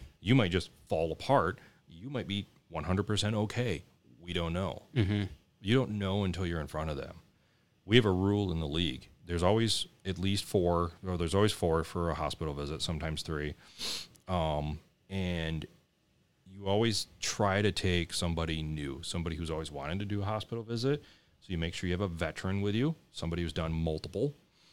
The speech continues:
Speaker 1: and somebody new. And then the other two, you know, fall in between there. Um, and you always let everybody know that if they walk into a room and they can't handle it, you tap whomever on the shoulder so that they will turn their head,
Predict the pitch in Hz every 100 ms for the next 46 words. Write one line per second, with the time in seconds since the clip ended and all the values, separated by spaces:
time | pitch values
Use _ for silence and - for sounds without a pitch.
0 | _ _ - 95 - 90 85 78 73 65
1 | - - _ - 85 80 87 92 87 90
2 | 85 82 80 - - 78 73 - 85 76
3 | 76 73 - 71 69 67 67 - - _
4 | _ _ _ _ 85 78 73 73 73 -
5 | _ _ _ _ _ 92 85 85 87 90
6 | 90 92 92 82 87 - - - _ _
7 | _ - 107 120 95 80 80 78 73 -
8 | - 80 80 - 101 95 101 104 110 98
9 | 90 76 78 73 71 80 73 82 - 107
10 | - - 85 82 71 67 60 - _ _
11 | _ _ _ 85 - - 85 - 127 104
12 | 87 87 71 73 90 - 113 104 73 65
13 | 67 _ - 76 - 73 82 85 85 80
14 | 98 90 78 69